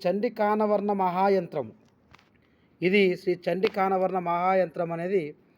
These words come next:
చాలా అష్టసిద్ధులని కలగజేసి, సకల కార్యాలు నెరవేర్చేటటువంటి యంత్రము. ఈ యంత్రాన్ని మేము రాగి రేకు మీద రచించినటువంటి యంత్రాలు ఉంటాయి మా దగ్గర,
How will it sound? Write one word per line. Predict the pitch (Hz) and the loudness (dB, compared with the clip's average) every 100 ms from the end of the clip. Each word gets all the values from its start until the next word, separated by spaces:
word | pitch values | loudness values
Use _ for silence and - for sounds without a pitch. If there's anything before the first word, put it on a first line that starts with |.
| _ _ _ - | _ _ _ -6
చాలా | 135 160 196 208 | 0 2 4 4
అష్టసిద్ధులని | 185 165 208 190 202 165 202 208 190 151 - _ _ _ _ - | 2 0 -6 -6 -8 -4 0 0 0 -6 -16 _ _ _ _ -6
కలగజేసి, | 147 170 190 196 190 214 233 - _ _ _ _ _ | -2 0 2 2 2 -4 -12 -16 _ _ _ _ _
సకల | 165 160 220 | -4 2 4
కార్యాలు | 220 208 208 214 220 | 4 4 4 6 4
నెరవేర్చేటటువంటి | 208 190 190 196 196 190 175 170 156 | 4 2 2 0 0 -2 -2 -4 -4
యంత్రము. | 151 143 190 170 170 - _ _ _ _ _ | -4 -2 0 -2 -4 -12 _ _ _ _ _
ఈ | 143 | -4
యంత్రాన్ని | 147 156 208 214 208 | -4 -2 0 2 2
మేము | 190 175 156 156 - _ _ _ - | 2 0 -4 -8 -14 _ _ _ -2
రాగి | 147 180 208 | 2 4 4
రేకు | 214 214 208 | 4 4 0
మీద | 190 190 208 175 185 156 | 0 2 2 0 -2 -4
రచించినటువంటి | 160 202 190 190 175 175 160 | -6 -6 -6 -6 -4 -4 -4
యంత్రాలు | 147 180 185 | -4 -2 -2
ఉంటాయి | 170 147 156 | -2 -4 -2
మా | 147 | -4
దగ్గర, | 131 135 165 147 | -6 -2 0 0